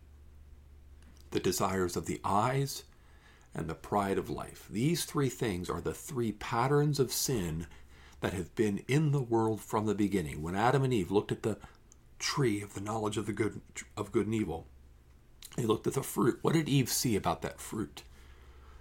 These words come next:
She saw that it was good for food, that would satisfy the desires of the flesh, that it was pleasing to the eyes, it satisfied the desires of the eyes, and it was profitable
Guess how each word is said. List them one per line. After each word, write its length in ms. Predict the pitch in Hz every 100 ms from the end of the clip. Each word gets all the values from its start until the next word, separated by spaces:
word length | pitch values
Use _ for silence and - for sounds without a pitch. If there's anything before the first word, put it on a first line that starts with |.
| -
She 260 | - - 139
saw 600 | - - 139 165 - - - - - - - - - - - -
that 100 | -
it 80 | -
was 140 | 92 -
good 200 | 104 -
for 200 | - 123
food, 520 | - 185 156 92 - - - - - - - - - -
that 200 | - 85
would 160 | 101 -
satisfy 540 | 117 113 113 - 107
the 120 | 98
desires 440 | 95 90 87 90 90
of 80 | -
the 60 |
flesh, 380 | - - - -
that 120 | 107
it 60 | 117
was 120 | 117
pleasing 460 | - 123 123 139 139
to 100 | 139
the 160 | 143 -
eyes, 560 | 135 147 101 - 78
it 100 | 85 - - - -
satisfied 760 | - 104 110 117 - 110 104 101
the 320 | 113 - 101
desires 520 | 98 - 87 92 92
of 100 | 85
the 120 | 92 -
eyes, 420 | 76 71 78 - - - -
and 140 | - 110
it 100 | -
was 320 | 117 90 - - - - - - - -
profitable 880 | - - 180 - 120 80 78 85 123